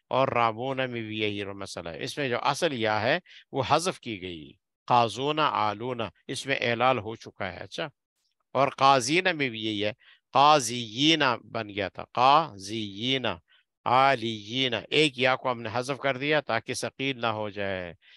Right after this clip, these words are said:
इसके बजाय कि हम इस इदगाम करें, काजीना पढ़ेंगे और आलीना पढ़ेंगे ना, इस तरह नहीं, ये और सकील होना था। लिहाजा एक या यहाँ से भी हज़फ हो गई।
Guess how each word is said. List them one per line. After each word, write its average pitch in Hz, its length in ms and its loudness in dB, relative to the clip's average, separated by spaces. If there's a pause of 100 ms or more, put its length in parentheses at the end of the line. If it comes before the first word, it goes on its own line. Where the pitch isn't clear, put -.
(140)
इसके 135 240 -2
बजाय 123 320 0
कि - 80 -2
हम 127 160 -2
इस 120 260 -8
इदगाम 127 440 2
करें, 160 340 2 (400)
काजीना 131 1400 2
पढ़ेंगे 104 500 -4
और 110 220 -8 (180)
आलीना 131 1080 2
पढ़ेंगे 107 380 -4
ना, 123 240 -4
इस 117 200 -6
तरह 107 200 0
नहीं, 95 180 -14 (380)
ये 117 120 -4
और 127 200 2
सकील 117 380 -6
होना 104 180 -6
था। 120 140 -4
लिहाजा 117 520 0 (320)
एक 139 280 2
या 123 300 2
यहाँ 113 360 -2
से 131 160 -6
भी 131 100 -4
हज़फ 113 360 -6
हो 107 120 -10
गई। 98 220 -8